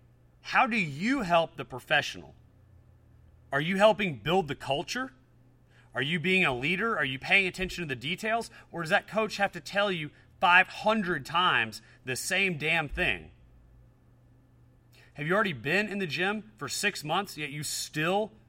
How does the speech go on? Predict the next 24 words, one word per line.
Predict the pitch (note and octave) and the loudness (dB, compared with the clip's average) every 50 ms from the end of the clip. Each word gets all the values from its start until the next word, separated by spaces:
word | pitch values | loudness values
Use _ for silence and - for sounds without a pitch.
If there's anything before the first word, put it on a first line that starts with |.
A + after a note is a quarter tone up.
| _ _ | _ _
don't | A#2+ D#3+ F3+ F3 E3 | 0 0 2 2 2
understand | F3 F#3 E3+ D3 - - E3 E3+ E3+ D#3 | 0 0 0 -4 -4 -4 -2 -2 -2 -2
the | C3 | -4
basics? | G#2+ G#2 A2+ C3 D3 - A3 G#3 - - - - - - - _ _ - - - _ _ _ _ - - - - _ - _ _ _ - - - _ _ _ - - - - - - | -2 -2 -2 0 0 -2 -6 -8 -8 -12 -16 -16 -18 -20 -20 _ _ -20 -20 -20 _ _ _ _ -20 -20 -20 -20 _ -20 _ _ _ -20 -20 -20 _ _ _ -20 -20 -20 -20 -20 -4
How | - D#3+ F3+ | 4 4 6
do | G#3+ B3 | 6 4
you | A#3+ A#3 G3+ | 0 -2 -4
step | - - - F#3 F3 D3+ - D3 | -4 -2 4 6 6 6 6 4
up? | C3 F#2 D#2+ - - - - _ - - - - _ - - _ | 2 2 0 -2 -10 -20 -20 _ -20 -20 -20 -20 _ -20 -16 _
Do | - A#2 | -2 -2
you | A#2+ A#2+ G#2+ | -2 -2 2
help | G2+ C#3 D#3 D#3+ - | 4 4 4 4 2
other | E3+ E3+ D#3+ C#3+ | 0 0 0 -4
people | - F3+ F#3 C#3+ E3 E3+ | -4 -6 -6 -4 -2 0
on | F3 E3+ | 0 0
your | D#3+ C3+ | 0 -2
team? | - - D#3 D#3+ F#3+ A3 A#3+ - - - - _ _ _ - - _ _ - - - - | -2 -2 -2 0 0 -2 -4 -8 -14 -20 -20 _ _ _ -20 -20 _ _ -20 -20 -14 -4
Do | B2+ C3 | -2 0
you | B2+ B2 A2+ | 0 0 -2
pick | - - E3+ E3+ - | -2 -4 -4 -2 2
up | F#3 E3+ - - | 0 0 0 -2
trash? | - - D#3 D#3 F#3 G#3 A3 - - - - - - _ _ _ - - - - - _ _ _ _ _ _ _ _ _ _ _ _ - _ _ _ _ _ _ _ _ _ - - - - - - A2 | -2 2 6 6 6 6 4 0 -6 -12 -14 -20 -20 _ _ _ -20 -20 -20 -20 -20 _ _ _ _ _ _ _ _ _ _ _ _ -20 _ _ _ _ _ _ _ _ _ -20 -20 -20 -20 -20 -12 -4
Do | A#2+ C3+ | 0 0
you | C#3 C#3 C#3+ D3 C#3+ C3 A#2 | 2 2 0 -2 -2 -4 -6